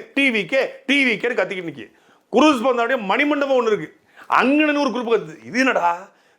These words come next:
தென்னை மரத்தை வச்சு குண்டு ஒரு குத்து, ஏணி சின்னது ஒரு குத்துங்கிற மாதிரி ரெண்டு டீமா நிக்கிறாங்க. ஒரு மலைக்கு ஒதுங்கிருக்கா நிப்பாங்க பார்த்தா அஜித் ஆக்னஸ் தலைமையிலான ஒரு படை, காலாட்படை,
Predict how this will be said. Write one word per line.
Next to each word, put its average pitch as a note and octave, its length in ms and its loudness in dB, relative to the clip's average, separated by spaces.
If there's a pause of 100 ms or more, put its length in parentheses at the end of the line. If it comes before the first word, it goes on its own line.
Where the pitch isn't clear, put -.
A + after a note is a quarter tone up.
(120)
தென்னை A3+ 260 4
மரத்தை A#3 260 0
வச்சு F3+ 260 -6
குண்டு G3 200 -4
ஒரு F#3 100 2
குத்து, F#3+ 380 -4
ஏணி B3 220 2
சின்னது G3+ 240 -2
ஒரு D#3 60 -4
குத்துங்கிற F#3 320 -4
மாதிரி A3 380 2 (160)
ரெண்டு B3+ 280 0
டீமா C4 260 0
நிக்கிறாங்க. F#3 360 -2
ஒரு G3 140 -4
மலைக்கு A#3 460 0
ஒதுங்கிருக்கா A3 420 -2
நிப்பாங்க F#3 300 -4
பார்த்தா A#3 180 0 (300)
அஜித் F3 500 -2
ஆக்னஸ் F3 340 -6
தலைமையிலான D#3+ 400 -2
ஒரு D3 140 0
படை, C3 240 -4 (600)
காலாட்படை, D3 540 2